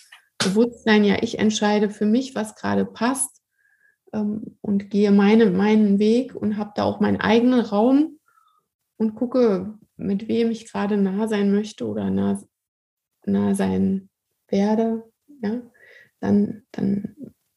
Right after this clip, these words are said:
ist es vielleicht, naja, vielleicht ist es auch, ja, ja, es kann vielleicht auch schwi-, für den einen oder anderen schwierig sein,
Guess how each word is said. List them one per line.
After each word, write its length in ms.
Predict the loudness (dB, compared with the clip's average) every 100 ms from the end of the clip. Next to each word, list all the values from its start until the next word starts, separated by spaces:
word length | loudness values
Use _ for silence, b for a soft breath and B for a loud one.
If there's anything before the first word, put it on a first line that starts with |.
| _ _ _ _ _ _ _ 0
ist 160 | 0
es 140 | 0 0
vielleicht, 680 | 4 6 6 4 -8 -20 _ _ _ _ _ _ _ _ _ _ _
naja, 460 | 2 2 2 -2 -6
vielleicht 340 | -6 -6 -10 -4
ist 100 | -4
es 180 | -2 -4
auch, 340 | -4 -6 -12 -20 _ _ _ _
ja, 360 | -2 0 0 -2 -16 _ _ B B B B B B B B B _ _ _
ja, 360 | 2 2 2 -4
es 220 | -16 -16
kann 200 | 0 0
vielleicht 260 | 4 2 4
auch 100 | 0
schwi-, 280 | 0 2 2
für 160 | 4 4
den 140 | 4
einen 200 | 6 6
oder 100 | 6
anderen 320 | 4 4 2
schwierig 480 | -2 0 0 0 -2
sein, 380 | -6 -4 -6